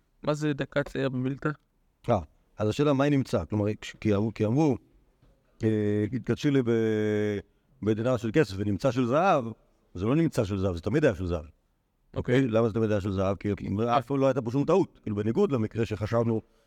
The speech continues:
Speaker 2: שהיה טעות, אוקיי? אז גם כאן, אז,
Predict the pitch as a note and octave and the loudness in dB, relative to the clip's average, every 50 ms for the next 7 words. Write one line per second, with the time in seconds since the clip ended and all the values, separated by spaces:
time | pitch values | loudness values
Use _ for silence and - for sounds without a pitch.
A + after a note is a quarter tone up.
0 | _ _ - - A#2 A2+ A2+ - A#2 A#2 D#3+ E3 B2+ G#2+ - _ - - - _ | _ _ -4 0 0 0 0 0 0 2 2 2 2 0 -2 _ -16 -20 -20 _
1 | _ _ _ _ _ _ _ _ _ G2+ - - C3 D#3 D#3 - - _ _ - | _ _ _ _ _ _ _ _ _ -6 0 2 4 4 2 2 -2 _ _ -10
2 | F#2+ G2 G#2 B2 C3 A#2 - F3+ G3 F#3+ D#3+ D3 C3+ B2+ - _ _ _ _ _ | -4 -2 0 0 0 2 4 4 6 6 6 4 2 0 -2 _ _ _ _ _
3 | _ _ _ - A2 G2+ | _ _ _ -10 -8 -8